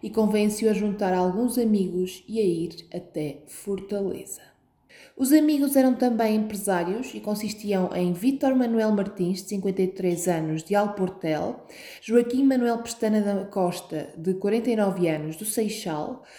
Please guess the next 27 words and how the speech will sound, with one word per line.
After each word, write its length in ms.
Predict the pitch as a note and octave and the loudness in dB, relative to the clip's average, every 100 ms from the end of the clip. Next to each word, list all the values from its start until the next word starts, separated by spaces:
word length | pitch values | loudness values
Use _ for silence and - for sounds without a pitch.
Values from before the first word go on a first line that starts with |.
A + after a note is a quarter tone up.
| - - | -20 -20
Joaquim 480 | - G#3+ A#3+ A#3+ A#3 | 0 4 4 4 -2
Silva 400 | A3+ A3+ G#3 G#3 | -2 -2 0 0
Mendes, 760 | G3+ F#3+ F#3 F#3+ - - - - | 2 0 0 -4 -10 -14 -14 -18
de 100 | - | -16
cinquenta 340 | - F#3+ G3 F#3 | -8 -2 0 2
e 60 | |
dois 260 | F3+ F3 F3 | 2 2 2
anos, 300 | G3 F#3 F3 | 2 2 0
Manuel 420 | F3+ F3+ F#3+ G3 | 0 2 2 0
Joaquim 380 | F#3 F#3+ F#3 F#3 | 0 -2 -2 -2
Barros, 380 | F3+ F3 F3 F3 | 0 -2 -4 -8
de 60 | |
cinquenta 280 | - E3+ F3+ | -8 -6 -2
e 80 | F3+ | -2
cinco, 460 | F3 F3+ F3+ F3+ F3+ | -2 -4 -4 -6 -6
e 100 | F#3+ | 0
Joaquim 360 | F3+ F#3 F#3 | 2 2 0
Fernandes 440 | F#3 - F3+ F3 F3+ | -6 -4 -2 -2 0
Martins, 720 | F3 E3 - E3+ D#3+ D3+ - | -2 -2 -6 -6 -6 -6 -14
de 60 | - | -18
cinquenta 560 | - F#3 F3 G#3 G#3 F#3+ | -8 -6 -2 0 0 0
e 220 | F3+ F3+ | 2 4
um, 220 | F3+ F3+ | 4 2
que 200 | - G3 | -4 -4
eram 200 | F3 F3 | -2 -2
da 140 | F3+ | 0
Biolo, 600 | G#3+ G#3 F#3+ F#3+ F#3+ F#3+ | 0 2 4 4 2 -4